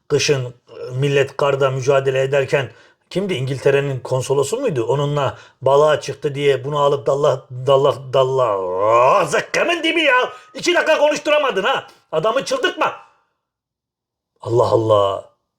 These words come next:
Sen niye kızdın? Ne bileyim işte ondan. Ekrem İmamoğlu'nun C I A'nin direktörüyle, e, balığa gitmesini nasıl tepki gösteriyorsak bunu da bir sorgulamamız gerekmiyor mu acaba?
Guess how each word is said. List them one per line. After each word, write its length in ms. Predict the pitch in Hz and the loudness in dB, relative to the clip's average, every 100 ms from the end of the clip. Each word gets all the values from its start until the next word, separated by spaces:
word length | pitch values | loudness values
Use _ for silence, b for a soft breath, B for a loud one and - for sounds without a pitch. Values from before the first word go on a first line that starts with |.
| _ - | _ -8
Sen 260 | 175 220 | -4 -2
niye 180 | 202 143 | -2 -2
kızdın? 300 | 131 127 - _ _ - | -6 -12 -18 _ _ -12
Ne 180 | 190 | -10
bileyim 220 | 127 95 107 | -10 -12 -16
işte 240 | - 107 | -12 -10
ondan. 200 | 98 - _ _ _ _ _ _ _ - B - | -12 -14 _ _ _ _ _ _ _ -20 B -4
Ekrem 360 | - - 202 - | -4 2 0 0
İmamoğlu'nun 760 | 139 156 147 127 120 120 117 107 B B B | -6 -4 -2 -4 -4 -8 -10 -12 B B B
C 240 | - - 143 | -16 0 2
I 20 | |
A'nin 360 | 143 131 131 | 2 0 -4
direktörüyle, 800 | 123 127 - 127 127 127 127 123 - b _ 123 | -4 -4 -4 -6 -6 -2 -2 -4 -10 b _ -12
e, 240 | 120 113 | -8 0
balığa 300 | 131 127 120 | 4 4 4
gitmesini 560 | 120 - 123 - 127 123 | 0 -10 -14 -12 -10 -8
nasıl 300 | 123 120 107 | -8 -8 -8
tepki 280 | 123 131 | -12 -10
gösteriyorsak 600 | 120 113 - 120 123 123 98 | -8 -8 -4 -2 0 -2 -4
bunu 260 | 107 127 | -4 0
da 140 | 123 113 | 0 0
bir 40 | |
sorgulamamız 680 | - 120 117 120 120 117 107 | -2 0 2 2 2 0 -2
gerekmiyor 460 | 113 123 123 101 87 | -2 -2 -4 -12 -12
mu 100 | 87 | -14
acaba? 400 | 85 90 90 | -14 -18 -20